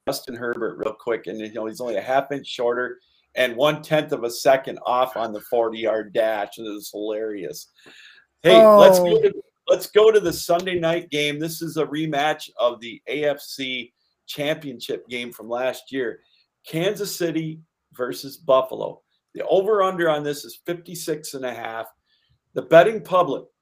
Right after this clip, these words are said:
Speaker 1: sixty-nine percent from my notes, has Buffalo. Uh, it's up to three points, Buffalo getting the points, and they're going with Buffalo. Kansas City's defense, to me, you talk about atrocious. They haven't played well.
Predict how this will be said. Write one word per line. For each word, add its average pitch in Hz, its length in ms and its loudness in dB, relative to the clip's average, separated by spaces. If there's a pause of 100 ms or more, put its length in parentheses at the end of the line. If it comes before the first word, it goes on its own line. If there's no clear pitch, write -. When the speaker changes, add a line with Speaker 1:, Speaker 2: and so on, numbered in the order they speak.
Speaker 1:
sixty-nine 160 720 -6
percent 151 480 -6
from 120 160 -14
my 156 220 0
notes, 110 440 -8 (580)
has 123 160 -4
Buffalo. 123 640 0 (440)
Uh, 117 420 -2 (1120)
it's 139 200 -2
up 156 160 2
to 139 80 -6
three 160 280 -4
points, 135 440 -4
Buffalo 135 600 -2
getting 131 260 -6
the 113 100 -8
points, 131 340 -8
and 120 80 -12
they're 123 80 -4
going 123 320 -6
with 113 180 -10
Buffalo. 120 520 -2 (800)
Kansas 190 440 -2
City's 175 300 0
defense, 160 500 -6
to 139 100 -14
me, 139 120 -6
you 139 120 -6
talk 139 320 0
about 151 240 0
atrocious. 127 540 -6
They 113 100 -4
haven't 127 260 -2
played 110 240 -6
well. 110 420 -4